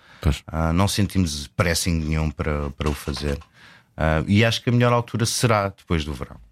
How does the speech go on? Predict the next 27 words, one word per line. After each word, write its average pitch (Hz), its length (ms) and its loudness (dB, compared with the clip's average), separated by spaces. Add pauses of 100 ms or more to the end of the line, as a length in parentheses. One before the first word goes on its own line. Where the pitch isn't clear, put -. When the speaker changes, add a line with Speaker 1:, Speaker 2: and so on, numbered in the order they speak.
(200)
Speaker 2:
Ah, - 280 -8 (540)
não 73 180 2
me 73 80 2
parece - 400 -2
que - 60 -16 (140)
valesse 85 580 2
a - 20 0
pena 76 360 -2
estar 71 260 -2
a 76 60 0
editar 71 440 -2
antes 67 220 -6
do 71 60 -6
verão. 64 280 -10 (540)
Speaker 1:
Qu-, 131 160 2 (180)
quando 107 160 4
fa-, 95 260 2
já 90 100 6
falaste 101 280 2
disto 110 160 0
algumas 82 220 4
vezes, 73 180 2
quando 87 200 2
tu - 60 -2
estás 85 220 2
em 87 100 4
palco, - 460 -2